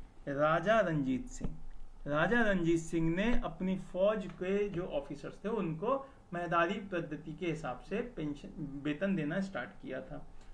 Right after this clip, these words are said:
फिर आते हैं बावनवें question पे, नाम लिंगानुशासन नामक ग्रंथ, नाम लिंगानुशासन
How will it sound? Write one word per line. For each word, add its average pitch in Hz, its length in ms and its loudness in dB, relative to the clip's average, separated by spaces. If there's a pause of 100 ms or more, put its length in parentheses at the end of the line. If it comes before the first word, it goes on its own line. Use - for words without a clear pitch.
(200)
फिर 196 120 4
आते 190 240 4
हैं 170 160 -2
बावनवें 156 400 0
question 190 360 -2
पे, 202 100 -4 (600)
नाम 220 540 6
लिंगानुशासन 220 1040 2
नामक 180 440 -2
ग्रंथ, 147 280 4 (520)
नाम 175 500 2
लिंगानुशासन 170 1120 2